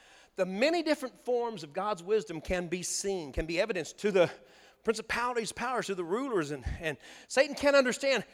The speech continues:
"How does this happen? When I think I've got 'em down, when I think I've got 'em licked, when I think that I've done all that I can do to, to, uh, to get them where I want 'em," God works something else out.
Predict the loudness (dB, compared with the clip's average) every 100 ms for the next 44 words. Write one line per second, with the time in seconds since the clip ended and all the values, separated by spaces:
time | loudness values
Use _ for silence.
0 | -10 -4 -2 2 4 4 2 0 2 2
1 | -2 0 2 2 -2 -8 -10 -20 -2 2
2 | 4 4 2 6 8 8 6 6 4 4
3 | 6 4 6 4 4 0 0 2 4 4
4 | 4 2 0 0 -2 -2 -2 -2 -4 -8
5 | -2 6 8 10 10 10 10 8 6 4
6 | 0 4 6 6 2 0 6 6 4 2
7 | 6 6 4 -2 -6 2 2 2 -8 -20
8 | -6 -2 0 6 8 8 4 -6 -4 4
9 | 8 8 8 10 10 8 4 -6 -16 -20
10 | -20 -20 -20 _ _ _ _ _ 6 8
11 | 10 10 8 8 8 8 6 8 8 8
12 | 4 4 2